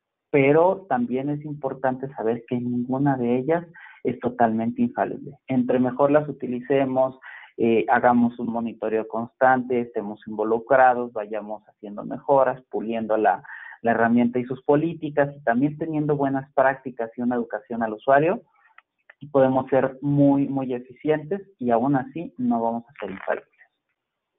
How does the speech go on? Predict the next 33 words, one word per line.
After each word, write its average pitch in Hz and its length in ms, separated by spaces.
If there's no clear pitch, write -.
Otro 233 280
mito 185 520
que 123 540
me 143 160
han 143 360
preguntado 131 720
varias 131 380
veces, 123 380
eh, 113 440
que, - 120
que 117 100
me 117 120
gusta 123 320
muchas 120 340
veces 117 220
aclarar, 113 560
es 90 140
este, - 400
¿no? 147 200
Y 147 60
la 151 80
mayoría 170 320
dicen, 160 340
"Mis 165 140
datos 202 340
ya 170 120
están 156 320
cifrados, 110 520
el 107 80
ransomware 135 560
no 113 80
me 117 60
afecta". 120 440